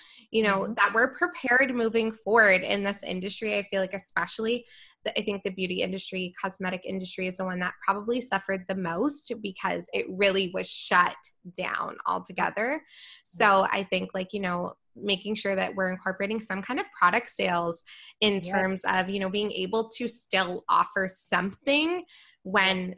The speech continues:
Speaker 1: doors have to be shut in case this ever does happen again, right?
Speaker 2: One hundred percent. Couldn't agree more.
Speaker 1: Perfect. So this is my last question for you. <laughs> We're gonna end this in the traditional Hey Social Babes way, and it's,
Speaker 2: <laughs>
Speaker 1: what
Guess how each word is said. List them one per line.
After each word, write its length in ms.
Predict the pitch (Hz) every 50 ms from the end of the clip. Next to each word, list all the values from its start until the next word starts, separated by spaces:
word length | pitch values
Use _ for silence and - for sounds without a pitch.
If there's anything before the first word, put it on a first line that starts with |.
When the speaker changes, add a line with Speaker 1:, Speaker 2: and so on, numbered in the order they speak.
| - 185 -
Speaker 1:
doors 340 | - 180 180 180 185 185 - -
have 240 | 190 175 160 - - -
to 60 | 180
be 140 | - 175 175
shut 460 | - - - - 196 185 180 175 - - _ -
in 120 | 196 190
case 340 | 196 - - 240 247 240 -
this 120 | 233 214 - -
ever 240 | 190 185 - 180 185
does 180 | 185 190 185 180 - -
happen 300 | - 196 196 - - 180
again, 400 | 175 165 160 - 185 175 - 175
right? 340 | - 185 180 190 226 285 320 320 - _ _ _ _ _ _ _ _ _ _ _ _ _
Speaker 2:
One 140 | 175 165 -
hundred 200 | - 175 160 160 - _
percent. 400 | - 160 - - 151 139 131 - _ _ _ _ _ _ _ _ _ _ _ _
Couldn't 180 | - 165 165
agree 160 | 160 165 165 160
more. 180 | 185 151 156 _ 349 349 _ _ _ _ _ _ _
Speaker 1:
Perfect. 500 | - - 220 220 220 - 180 - - -
So 360 | - - 247 220 220 214 214 - _
this 260 | - 202 254 277 277 -
is 160 | 349 294 320
my 140 | 349 381 370
last 360 | 294 247 220 208 214 - -
question 360 | - 202 202 - - 196 202
for 200 | 190 - 202 190
you. 240 | 185 - 190 185 190 247 247 254 -
<laughs> 800 | 339 311 320 - 294 294 320 320 415 494 508 494 453 381 294
We're 100 | 285 285
gonna 160 | 247 277 269 - -
end 160 | 247 254 254
this 180 | 254 262 262 -
in 140 | - 247
the 140 | 247 247 247
traditional 840 | 247 - - 330 320 - - 320 339 320 - - 320 294 302 294 294
Hey 260 | 311 285 285 269 262
Social 360 | 254 - 254 254 254 - 247
Babes 320 | 240 240 226 220 220 - -
way, 240 | 220 220 214 214 214
and 180 | 214 214 226
it's, 200 | 220 214 - - -
Speaker 2:
<laughs> 60 | - -
Speaker 1:
what 380 | 220 208 214 214 233 254 302